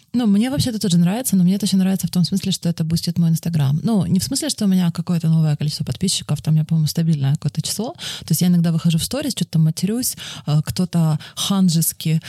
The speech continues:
так поджимает губы и быстро от меня отписывается, потом приходят новые люди, потом цикл повторяется. То есть, в принципе, народу у меня столько же.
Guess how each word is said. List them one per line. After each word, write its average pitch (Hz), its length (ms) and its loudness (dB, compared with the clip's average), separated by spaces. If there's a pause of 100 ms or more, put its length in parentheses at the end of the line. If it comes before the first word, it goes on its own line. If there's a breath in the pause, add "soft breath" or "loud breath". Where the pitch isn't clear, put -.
(160 loud breath)
так - 160 -4
поджимает 165 460 2
губы 190 280 0
и - 40 4
быстро 156 260 0
от 156 100 -2
меня 160 120 4
отписывается, 214 580 -2
потом 160 240 0
приходят 156 320 0
новые 247 260 -2
люди, 185 200 2
потом 160 260 0
цикл 165 220 -2
повторяется. 247 560 -4
То 185 80 -2
есть, 165 80 -2
в - 40 -18
принципе, 220 320 0
народу 190 280 2
у - 20 4
меня 170 140 4
столько 156 280 -2
же. 135 160 -2